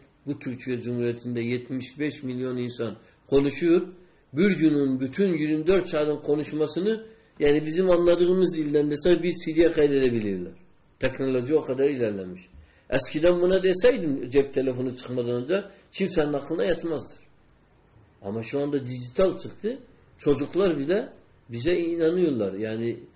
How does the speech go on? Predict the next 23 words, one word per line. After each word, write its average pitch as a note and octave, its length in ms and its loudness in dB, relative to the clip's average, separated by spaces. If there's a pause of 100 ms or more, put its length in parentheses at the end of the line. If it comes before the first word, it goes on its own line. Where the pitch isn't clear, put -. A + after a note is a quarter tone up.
(200)
bizden D#3 280 4
daha D#3 160 2
iyi D#3+ 140 2
inanıyorlar. G2 440 -2
Çünkü - 240 -12
onunla B2+ 360 -2
yaşadılar. F#2+ 540 -8 (1080)
Bize C#3+ 220 -2
deseydin D#3+ 420 2
eskiden D3 580 -4
kim C#3+ 280 -8
inanırdı? D3 480 -6 (840)
Ama A2 360 -10 (160)
bu C#3 140 -6
vakıftır. - 640 -8
E G3 160 4
bu C4+ 60 2
insanoğludur. A3 920 4 (340)
فَكَيْفَ F3 380 2
رَبِّ B2+ 340 0
الْعَالَمِينَ? A2+ 480 -4 (2000)
Her E3+ 380 4
şey F3+ 400 -2